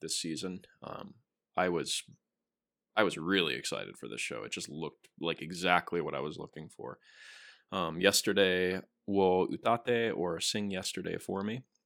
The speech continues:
is, uh, it, it's basically about a dude, um, Rikuo, who is kind of a, he's, he's kind of a,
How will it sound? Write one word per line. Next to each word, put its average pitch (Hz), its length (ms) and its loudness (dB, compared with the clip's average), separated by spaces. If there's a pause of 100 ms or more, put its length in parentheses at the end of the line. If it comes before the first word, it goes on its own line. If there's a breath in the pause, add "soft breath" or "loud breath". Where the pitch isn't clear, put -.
(1000)
is, 101 260 6
uh, 92 380 2 (500)
it, 110 180 4
it's 107 180 -2
basically 196 480 2
about 117 260 6
a 110 60 4
dude, 98 420 4 (180)
um, 80 260 -6
Rikuo, 98 840 -2
who 90 400 -2 (100)
is 101 240 2
kind 180 240 -2
of 220 120 -2
a, 98 180 0 (1400 loud breath)
he's, 143 480 0
he's 143 220 2
kind 202 180 4
of 170 140 4
a, 107 240 6